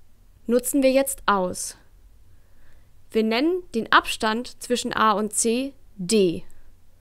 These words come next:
Also ist A minus D das gleiche wie C. Wenn wir also von A C abziehen, bleibt genau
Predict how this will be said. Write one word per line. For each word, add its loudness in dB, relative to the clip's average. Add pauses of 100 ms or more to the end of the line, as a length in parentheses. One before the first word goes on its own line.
(680)
Also -2
ist -8
A 0 (240)
minus -2
D 0 (600)
das -4
gleiche 0
wie 0
C. 0 (1400)
Wenn 0
wir -4
also -2
von -10
A -2 (200)
C 0
abziehen, -4 (600)
bleibt -6
genau -2